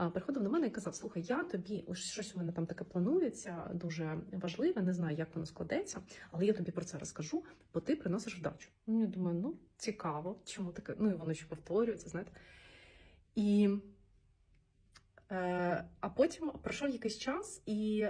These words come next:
я грала в гру Cashflow.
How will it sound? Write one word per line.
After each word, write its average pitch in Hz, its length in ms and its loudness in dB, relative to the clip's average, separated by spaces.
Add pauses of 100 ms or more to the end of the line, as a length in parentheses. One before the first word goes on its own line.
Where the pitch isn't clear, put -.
я 240 300 -2
грала 214 480 0
в 190 500 0 (640)
гру 226 220 0
Cashflow. 247 500 -2